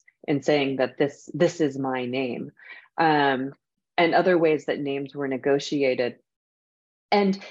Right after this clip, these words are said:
you introduce us also to the, this really wonderful, rich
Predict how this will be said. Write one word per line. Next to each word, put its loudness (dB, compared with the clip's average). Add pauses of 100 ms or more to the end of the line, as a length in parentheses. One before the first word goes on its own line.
you 0
introduce 2
us 0
also -2
to -6
the, -4
this -6
really -2
wonderful, -6
rich -6